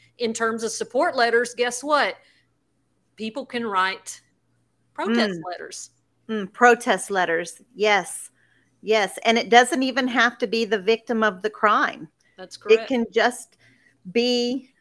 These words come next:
Speaker 2: someone being spiteful. Or I, I remember specific situations, um, women can get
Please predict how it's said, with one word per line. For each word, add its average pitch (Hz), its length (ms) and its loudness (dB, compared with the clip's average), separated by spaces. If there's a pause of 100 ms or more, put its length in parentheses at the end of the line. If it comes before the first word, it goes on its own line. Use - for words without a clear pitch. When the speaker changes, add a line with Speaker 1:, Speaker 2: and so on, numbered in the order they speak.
Speaker 2:
someone 247 640 0
being 240 520 -2 (680)
spiteful. 180 960 0
Or 196 280 2
I, 262 220 4 (180)
I 214 120 6
remember 330 580 0
specific 302 680 -8
situations, 269 1160 -6 (440)
um, 214 400 0 (1120)
women 247 340 0
can 269 300 -4
get 285 300 -2